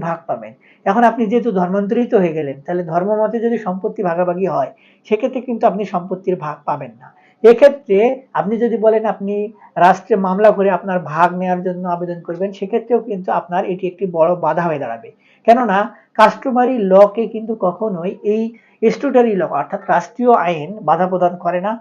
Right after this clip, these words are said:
এবং তাদের যে মোট সম্পত্তি, এটি কিন্তু অন্য সকল আপনার যে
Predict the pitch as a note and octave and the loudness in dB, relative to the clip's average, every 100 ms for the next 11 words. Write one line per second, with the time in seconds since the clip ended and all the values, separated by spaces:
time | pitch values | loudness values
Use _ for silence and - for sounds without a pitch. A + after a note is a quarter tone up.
0 | - - _ G3+ G3 G#3 A3+ - F3+ G3 | -12 -20 _ 4 4 0 -4 2 4 4
1 | G3+ A3 A3+ A#3 - _ F#3 A3+ B3+ - | 2 6 6 6 -4 _ 4 6 6 4
2 | A3 A3+ F#3+ - A3+ G#3+ G3+ G3 G#3 F#3+ | 2 2 -6 -6 -4 -2 -2 -6 -10 -6
3 | A#3 C4 - _ G3 A#3 A#3+ A#3+ A3+ - | -6 -6 -12 _ 2 4 4 2 0 2
4 | A#3+ G3+ G#3 G3+ F#3+ | 4 2 2 -2 2